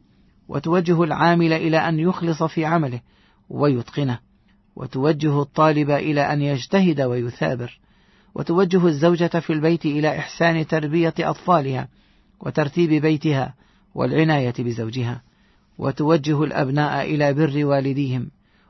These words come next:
وحسن رعايتهم، وتوجه الموظفين إلى الحفاظ على المال العام، وتوجه رؤساء ومدراء الأقسام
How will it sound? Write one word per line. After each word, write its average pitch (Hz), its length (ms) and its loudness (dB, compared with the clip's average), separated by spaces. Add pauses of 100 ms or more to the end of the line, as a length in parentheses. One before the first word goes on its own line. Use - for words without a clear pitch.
(100)
وحسن 156 480 -2
رعايتهم، 123 720 -4 (580)
وتوجه 180 520 2
الموظفين 160 680 0
إلى 151 200 -2
الحفاظ 156 560 2
على 147 280 0
المال 147 460 0
العام، 135 400 -4 (640)
وتوجه 160 480 0
رؤساء 147 680 0
ومدراء 139 540 2
الأقسام 151 540 -2